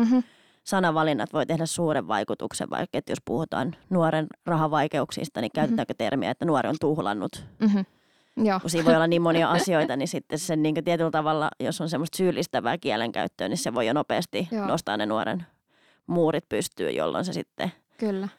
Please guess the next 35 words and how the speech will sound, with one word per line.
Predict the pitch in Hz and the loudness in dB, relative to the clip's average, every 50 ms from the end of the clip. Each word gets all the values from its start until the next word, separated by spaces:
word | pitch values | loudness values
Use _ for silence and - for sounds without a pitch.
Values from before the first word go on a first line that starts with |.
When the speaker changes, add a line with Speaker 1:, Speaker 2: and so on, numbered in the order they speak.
| _ _ _ _ _ _ | _ _ _ _ _ _
Speaker 2:
se | - 254 | -2 2
luotto | 233 190 170 - - 143 | 2 4 2 2 0 -2
murenee. | 160 165 143 131 123 117 110 87 - 180 - _ _ _ _ | 0 0 0 0 0 0 -2 -2 -2 -4 -6 _ _ _ _
Speaker 1:
Joo. | 254 240 185 180 - - 175 | 2 2 2 0 0 0 0
Speaker 2:
Vaikka | 175 175 - - 170 | 0 0 0 0 0
se | 156 160 | 0 2
niinkö | 160 151 143 151 147 | 2 2 0 0 -2
tietyllä | - 160 135 - - 131 127 | -2 -2 -2 -2 -4 -4 -2
tavalla | 113 113 113 107 104 90 104 | -2 -2 0 0 0 0 0
ei | 117 110 | 0 0
ole | 120 | 0
varmaan | 110 127 147 160 120 120 147 | 0 -2 -2 -2 -2 -2 -2
ollut | 131 147 156 160 - - 180 - _ - | -2 -2 -2 -2 -4 -6 -10 -16 _ -12
sen | - 180 151 160 151 - | -8 -6 -6 -6 -6 -6
niinkö | - 165 156 - 156 - - | -6 -4 -4 -6 -8 -4 2
työntekijän | 202 185 170 165 147 156 156 - - 165 147 156 147 160 160 - _ _ _ _ | 2 4 4 2 0 -2 -6 -6 -4 -4 -4 -4 -4 -6 -10 -14 _ _ _ _
tarkoitus | - 165 156 156 - 135 127 - 247 226 220 202 | 0 0 0 0 0 -2 -2 0 2 2 4 4
millään | 175 165 151 143 - 175 - | 4 4 2 2 0 0 0
Speaker 1:
Tarkoitus | 120 117 123 120 | 0 0 2 0
Speaker 2:
tavalla. | 196 - - 113 | 0 0 -2 -2
Speaker 1:
ei | - 190 185 | -2 -2 -2
välttämättä | 185 180 175 - _ - 165 160 165 _ 160 - | -2 -2 -4 -6 _ -10 -10 -10 -10 _ -8 -8
ole | - - 175 | -6 -6 -6
ollut | 170 165 175 175 | -6 -6 -6 -8
syyllistää, | - - - 180 175 160 165 170 202 - - - - 180 175 | -10 -8 -6 -6 -6 -6 -6 -6 -8 -10 -12 -12 -10 -8 -8
mut | - 185 185 - | -8 -8 -10 -10
siitä | - - 175 - _ | -12 -14 -14 -14 _
tulee | - 180 175 170 175 185 | -12 -10 -10 -8 -8 -8
se | 196 202 196 185 | -8 -8 -8 -6
jännä | 180 185 180 180 180 185 - | -4 -4 -2 -2 -2 -2 -2
asetelma, | - 180 185 - 190 180 - 160 135 - - - | -2 -2 -2 -2 -2 -4 -4 -6 -6 -6 -8 -8
kun | - 180 185 | -6 -6 -4
hakee | 175 170 185 - - 185 180 170 - | -4 -4 -6 -6 -4 -6 -4 -4 -4
apua | - 185 - - 175 170 170 | -4 -6 -6 -6 -4 -4 -4
ongelmiin. | - 190 190 190 185 180 180 185 185 185 190 214 | -4 -4 -4 -4 -4 -6 -6 -8 -8 -8 -8 -8